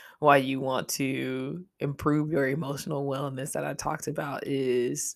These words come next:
our physical and mental health are directly correlated to our emotional health. They're directly connected. So our emotional health can't be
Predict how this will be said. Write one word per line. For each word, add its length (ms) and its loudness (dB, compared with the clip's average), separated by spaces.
our 320 6
physical 600 6
and 160 2
mental 340 4
health 400 4
are 140 0
directly 600 0
correlated 760 2
to 440 0
our 260 6
emotional 520 2
health. 320 0
They're 140 2
directly 380 0
connected. 580 0
So 240 4
our 220 4
emotional 520 4
health 560 0
can't 460 4
be 600 4